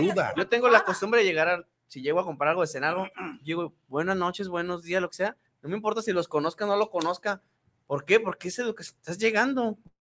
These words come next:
Speaker 3: Cuando llegas a una casa de alguien, ¿qué haces? No llegas y te metes y ya
Speaker 1: Sí.
Speaker 3: te quedas ahí. O sea.
Speaker 1: Sí, por eso también ahí, este, y esto es algo que de-, del blog, que a las personas que están ahí nada más para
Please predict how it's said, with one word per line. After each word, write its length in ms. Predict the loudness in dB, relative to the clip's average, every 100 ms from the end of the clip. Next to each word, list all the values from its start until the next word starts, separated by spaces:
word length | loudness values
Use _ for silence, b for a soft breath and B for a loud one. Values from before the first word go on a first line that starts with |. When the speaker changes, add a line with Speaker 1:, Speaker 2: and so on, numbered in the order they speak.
| _ 2
Speaker 3:
Cuando 220 | 4 6
llegas 340 | 8 6 4 _ _ 4
a 120 | 6
una 200 | 6 6
casa 200 | 4 6
de 60 | 6
alguien, 180 | 6 4
¿qué 80 |
haces? 220 | 4 4 2
No 100 | 2
llegas 260 | 4 4
y 100 | 2
te 180 | -6 -8
metes 320 | -6 -6 -8
y 100 | -8
ya 80 | -6
Speaker 1:
Sí. 60 | -6
Speaker 3:
te 80 | -4
quedas 200 | -4 -4
ahí. 260 | -6 -6
O 40 | -8
sea. 240 | -6 -6 _
Speaker 1:
Sí, 200 | -2 0
por 160 | 2 0
eso 180 | 0 2
también 300 | 4 4 4
ahí, 300 | 6 6 6
este, 360 | 4 2 -2 2
y 100 | 0
esto 160 | 0 -2
es 60 |
algo 180 | -2 -2
que 80 | -6
de-, 100 | -10 -10
del 140 | -8
blog, 240 | -6 -6 -4
que 320 | -4 -2 -6 _ -2
a 80 | 0
las 160 | 0
personas 440 | -6 -8 -6 -6 -6
que 100 | -8
están 260 | -4 -4 -4
ahí 120 | -4
nada 180 | -2 -2
más 220 | -2 -4
para 600 | 2 6 8 8 4